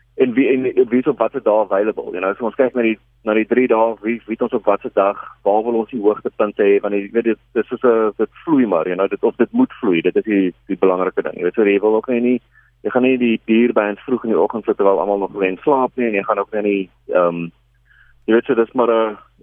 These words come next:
en dan speel ons maar met dit tot dit reg is, jy weet, partykeer dat, dat dan het ons die line-up en dan kom ons agter, "O, gat, hierdie ou se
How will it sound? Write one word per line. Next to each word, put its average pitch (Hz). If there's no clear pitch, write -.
en 117
dan 120
speel 156
ons 135
maar 127
met 110
dit 101
tot 117
dit 110
reg 98
is, 90
jy 90
weet, 92
partykeer 110
dat, 104
dat 98
dan 95
het 101
ons 120
die 127
line-up 107
en 98
dan 92
kom 107
ons 101
agter, 98
"O, 110
gat, -
hierdie 98
ou 104
se 110